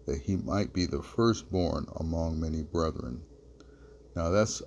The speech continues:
not only a mouthful, but that's a whole lot of information. And that's why I chose these two passages, because they are, the,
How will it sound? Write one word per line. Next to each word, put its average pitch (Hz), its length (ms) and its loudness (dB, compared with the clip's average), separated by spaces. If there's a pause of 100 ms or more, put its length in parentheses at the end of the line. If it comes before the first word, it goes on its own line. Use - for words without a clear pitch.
(100)
not 110 260 2
only 117 240 4
a 95 60 2
mouthful, 95 840 0 (640)
but - 80 -4
that's 113 220 4
a 78 80 0
whole 104 760 2
lot 85 280 0
of 80 40 0
information. 78 680 -6 (1800)
And 80 560 -2 (320)
that's 110 240 6
why 92 280 6
I 78 320 2 (340)
chose 139 380 6
these 85 160 0
two 98 180 0
passages, 78 920 -2 (680)
because 90 340 -2
they 90 200 4
are, 76 340 2 (240)
the, - 160 -6